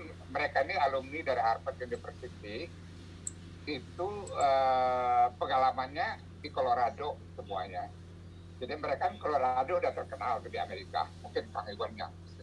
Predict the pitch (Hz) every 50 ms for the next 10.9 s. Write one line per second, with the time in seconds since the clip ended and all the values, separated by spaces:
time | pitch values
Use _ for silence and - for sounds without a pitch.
0 | - - - - - - 101 175 175 - - - - - - - - - 147 -
1 | - - - - - - - - - - - - - - - - - - - -
2 | - - - - - - - - 143 143 143 143 143 147 - - - - 156 143
3 | 131 135 131 127 131 131 131 123 - 135 131 143 196 214 - 190 170 - - -
4 | - 104 92 - - - - - - - - - 85 85 - - 90 - - -
5 | - - 147 - - - - 165 175 180 160 151 139 139 165 156 131 113 107 110
6 | - - - - - - - - 120 107 117 139 156 - - - 127 - - -
7 | 233 - - - - - - 127 143 - - - - - - - - - - -
8 | - - - - - - - - - - - - - - - - - - - -
9 | - 120 - - - 131 156 - - - - - - 143 - - - 127 - -
10 | - 110 107 92 92 92 92 87 85 87 85 85 82 82 85 87 92